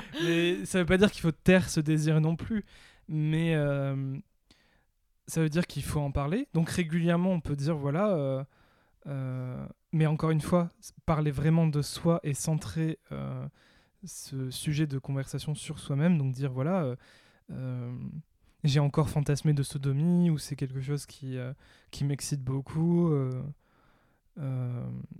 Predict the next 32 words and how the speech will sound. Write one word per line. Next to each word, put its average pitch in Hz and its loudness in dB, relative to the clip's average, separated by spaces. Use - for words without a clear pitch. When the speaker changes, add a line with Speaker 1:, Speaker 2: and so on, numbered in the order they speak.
Speaker 2:
sans, 175 2
euh, 147 -2
sans 175 4
mettre 175 4
la 151 2
pression 151 -2
sur 143 -8
l'autre 156 -2
et 147 -2
lui 143 -2
dire, 160 -2
bon, 165 4
bah, 127 0
c'est 147 -4
quand 196 0
que 143 2
tu 139 -6
seras - -8
d'accord 143 -4
pour - -16
qu'on 143 -6
le 143 -6
fasse ? - -10
Et, 135 -2
euh, 123 -8
je - -8
pense 180 2
qu'en 160 4
parler 165 2
régulièrement 147 2
comme 135 -6
ça, 202 0